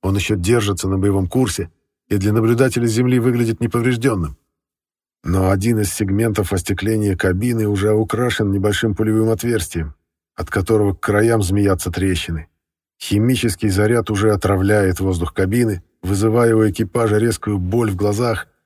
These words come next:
непереносимое жжение носоглотки и неудержимую тошноту. Пилот, возможно, убит или ранен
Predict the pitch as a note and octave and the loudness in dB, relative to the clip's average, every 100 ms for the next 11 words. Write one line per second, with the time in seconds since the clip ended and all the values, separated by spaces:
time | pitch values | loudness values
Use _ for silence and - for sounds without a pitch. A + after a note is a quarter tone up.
0 | - G#2 A#2 A#2+ B2 C3 B2+ C3+ A#2+ G#2+ | -2 0 4 4 4 2 2 2 2 0
1 | G2 A#2+ A#2 A2 G#2 G#2+ G#2+ B2+ A#2+ G#2 | 0 0 0 0 0 0 0 0 0 -4
2 | F#2+ G#2+ A2 A2+ A2+ G#2 C3 A#2+ A#2 A2 | -4 0 2 2 2 2 2 2 0 -2
3 | A#2 A#2 A#2 F2 _ _ _ _ _ _ | -2 -2 -2 -4 _ _ _ _ _ _
4 | _ _ - G2 A2+ F#2+ G2 F#2+ F#2+ F2 | _ _ -2 2 2 2 0 0 0 0
5 | F#2+ F#2+ F#2+ B2 G2+ F#2+ F#2 A2+ A#2 G2 | 0 0 0 0 0 0 2 2 0 -2